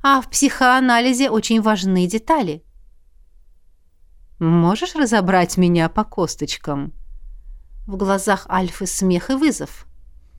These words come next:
Могу. Принимаю этот вызов. Но официально я смогу это сделать только через три года.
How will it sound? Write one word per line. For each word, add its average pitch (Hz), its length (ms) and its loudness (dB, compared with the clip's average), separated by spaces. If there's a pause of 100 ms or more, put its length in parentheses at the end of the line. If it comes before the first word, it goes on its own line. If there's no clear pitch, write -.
(120)
Могу. 269 580 4 (760)
Принимаю 220 640 2
этот 202 300 -6
вызов. 190 460 -8 (840)
Но 294 200 4
официально 285 680 2
я 240 160 2
смогу 202 320 0
это 202 220 0
сделать 226 400 0
только 269 280 2
через 294 260 2
три 320 200 4
года. 277 400 2